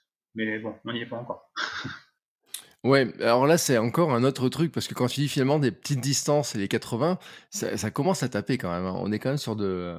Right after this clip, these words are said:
Speaker 2: on, on rentre dans l'ultra, euh, où là, déjà, il y a, en plus, euh, je sais pas si tu veux rajouter du dénivelé, parce que, euh, finalement, tu, t'as de la pente chez toi ou t'as, ou t'es assez à plat ?
Speaker 1: Non, j'ai énormément de mal à trouver du, <laughs> du dénivelé.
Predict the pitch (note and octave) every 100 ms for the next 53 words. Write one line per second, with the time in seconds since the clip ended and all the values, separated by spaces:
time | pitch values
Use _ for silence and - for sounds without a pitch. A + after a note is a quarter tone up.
0 | - G#2 G#2 A2 A2 A#2+ D#3+ B2+ A2 G#2+
1 | - - C3+ C3 A#2+ F2+ F#2 G2+ G#2 A2
2 | C3 A#2+ G#2 C#3+ B2 F2+ F2 F2 E2 _
3 | - - A2+ D#3+ - A#2 A#2 - C#3 C3+
4 | G2+ G#2 A2+ - B2 A2 G#2+ G#2+ A#2 E3+
5 | G#3 - D3 - - - G#2 G#2+ G#2 C#3+
6 | D3+ D#3+ - C3 B2 B2 C3+ D#3 D#3 G#3+
7 | F#3+ F3+ G#3 G#3+ F#3 B2+ A#2+ C3 A2+ A2
8 | A2 - G#2+ A2 A#2+ A2 B2 A2+ A#2 -
9 | C#3+ D3+ C#3+ B2+ B2+ B2+ B2+ C3 - F#3
10 | F3 E3+ D#3+ E3+ D3 C3 - C3+ D3+ B2+
11 | B2+ A#2 A2+ A2 - - A#2+ C3+ C3 C#3+
12 | B2+ A#2+ D#3+